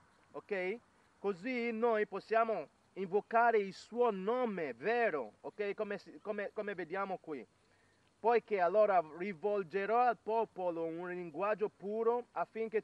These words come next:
tutti possano invocare il nome dell'Eterno per servirlo con un solo consenso." Questo dice Geova,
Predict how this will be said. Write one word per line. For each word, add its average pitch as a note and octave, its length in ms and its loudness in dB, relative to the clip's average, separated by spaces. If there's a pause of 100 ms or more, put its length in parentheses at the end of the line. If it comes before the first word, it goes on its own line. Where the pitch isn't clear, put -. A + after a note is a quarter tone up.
tutti A3+ 320 -8
possano G3+ 480 -4
invocare G3 600 -4
il F3 80 -8
nome G#3+ 380 -4
dell'Eterno G#3 840 -2 (320)
per G3 160 -6
servirlo A3 680 -2
con G#3 300 -8
un G3 120 -8
solo A#3+ 400 0
consenso." G#3+ 920 -6 (680)
Questo G#3 320 0
dice F3+ 540 -2 (100)
Geova, E3+ 540 -2